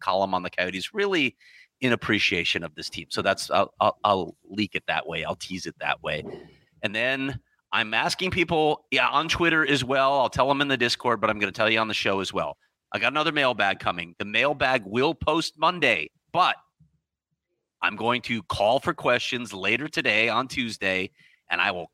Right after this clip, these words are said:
cut it off on Friday at nine A M because I will be writing that mailbag on Friday. If you ask me a question on Saturday or Sunday,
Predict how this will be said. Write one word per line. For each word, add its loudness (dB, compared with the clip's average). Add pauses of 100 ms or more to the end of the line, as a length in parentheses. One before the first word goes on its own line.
cut 0
it 2
off 2
on 2
Friday 2
at -4
nine 0
A 0
M -2
because -10
I 2
will 0
be 0
writing 0
that 0
mailbag 2
on -2
Friday. 0 (420)
If 0
you -2
ask 2
me -2
a 2
question 0
on 0
Saturday 0
or 2
Sunday, 2